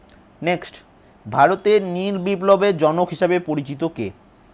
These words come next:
কমেন্ট করো তাড়াতাড়ি। এটা নীল বিপ্লব মনে হচ্ছে ব্লু রিভলিউশন, কিছুক্ষণ আগে একটা পড়েছিলাম না, সিলভার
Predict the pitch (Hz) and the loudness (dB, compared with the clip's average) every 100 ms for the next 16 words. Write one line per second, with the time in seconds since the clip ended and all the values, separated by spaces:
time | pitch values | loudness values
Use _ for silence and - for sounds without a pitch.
0 | _ _ _ _ _ - 143 165 160 170 | _ _ _ _ _ -6 -4 -4 0 0
1 | 165 156 165 170 - 165 160 151 165 160 | 6 6 6 -2 0 0 0 0 -2 -2
2 | 160 160 156 160 160 185 139 123 156 220 | 0 0 0 -4 -2 -4 -4 -2 -2 -2
3 | - _ - 139 139 139 120 107 95 - | -6 _ -8 -4 -2 -2 -2 -6 -14 -16
4 | _ - 135 160 151 147 156 165 156 160 | _ -12 -4 0 0 2 2 0 0 -4
5 | 190 202 220 - 151 147 156 | -2 -2 -4 -4 -2 4 4